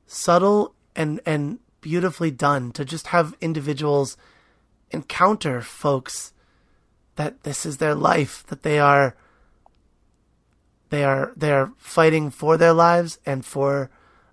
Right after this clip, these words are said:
uh, their rights and for, uh, access to, to, um, to, uh, uh, to, to jobs, to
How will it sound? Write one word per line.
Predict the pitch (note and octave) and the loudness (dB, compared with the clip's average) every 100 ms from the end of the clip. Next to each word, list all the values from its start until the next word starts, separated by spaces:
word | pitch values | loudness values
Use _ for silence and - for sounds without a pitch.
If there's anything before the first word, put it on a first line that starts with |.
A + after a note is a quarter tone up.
| - | -8
uh, | B2+ B2 | -4 -4
their | C3+ C3 | -4 -6
rights | B2+ C#3 D3 C3+ - | -4 -4 -4 -6 -12
and | A3+ C3+ | -10 -10
for, | - - C#3 C#3 B2+ _ _ _ _ _ - | -8 -4 -2 -2 -4 _ _ _ _ _ -8
uh, | - B2+ - | -4 -4 -6
access | C#3 D3 - F3 F3+ - - - - | -8 -8 -4 -4 -4 -6 -14 -16 -8
to, | D3 D3 D3+ D3+ D#3+ _ _ _ _ _ _ _ _ _ _ _ _ - | -4 -4 -4 -6 -10 _ _ _ _ _ _ _ _ _ _ _ _ -12
to, | - D#3 D3+ A#3+ | -2 2 2 0
um, | C#3 B2+ C3 C3+ C3+ C3+ _ _ _ _ _ _ _ - - | -2 -2 -4 -6 -8 -12 _ _ _ _ _ _ _ -20 -6
to, | F3+ | 0
uh, | |
uh, | F3+ D#3+ E3+ - G3 | 2 2 0 -6 -10
to, | - E3+ D#3+ - - - | -4 -2 -2 -8 -20 -14
to | D3+ | -10
jobs, | B2+ D3+ D3+ D3+ C#3 - | -2 4 4 4 -2 -6
to | D3+ C#3 C3 | -2 0 -2